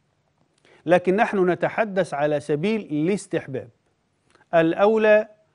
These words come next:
والأفضل في الأضحية. لذلك تختم هذه العشر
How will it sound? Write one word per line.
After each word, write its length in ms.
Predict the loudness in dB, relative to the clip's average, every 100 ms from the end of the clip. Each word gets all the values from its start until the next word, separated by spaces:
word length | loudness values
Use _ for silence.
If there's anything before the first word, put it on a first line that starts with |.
| _ -2
والأفضل 880 | -2 2 2 0 2 4 4 0 -12 _
في 400 | -4 -2 -4 -6 -6
الأضحية. 540 | -6 -6 -10 -12 -12 _ _ _ _ _ _ _ _ _ _ _ _ _ _ _ _ _ _
لذلك 760 | -4 2 4 4 4 4 4 -2 _ _ _ _ _ _ _ _ 0
تختم 460 | 0 2 2 2
هذه 520 | 6 6 6 4 -2 -2
العشر 560 | 0 0 -2 -14 _